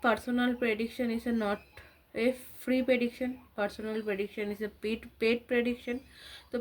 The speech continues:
পেইড প্রেডিকশনের জন্য ডেসক্রিপশন বক্সে WhatsApp নাম্বার পাবেন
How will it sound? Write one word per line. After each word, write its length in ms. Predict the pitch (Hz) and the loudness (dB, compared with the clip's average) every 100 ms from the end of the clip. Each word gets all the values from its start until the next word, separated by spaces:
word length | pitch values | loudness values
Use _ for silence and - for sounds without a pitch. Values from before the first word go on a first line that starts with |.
| 240 | 2
পেইড 180 | 233 247 | 4 4
প্রেডিকশনের 600 | 277 254 247 - 262 240 233 | 6 4 4 2 2 2 2
জন্য 160 | 208 208 254 233 | 0 0 -2 -2
ডেসক্রিপশন 580 | 233 - 285 285 302 269 | -4 -2 -2 2 4 4
বক্সে 300 | 226 - - 220 | 4 0 -4 -2
WhatsApp 380 | 202 185 - 240 233 | 0 -2 -2 -2 0
নাম্বার 240 | 220 220 214 214 | 0 0 -2 0
পাবেন 220 | 202 233 | -2 -2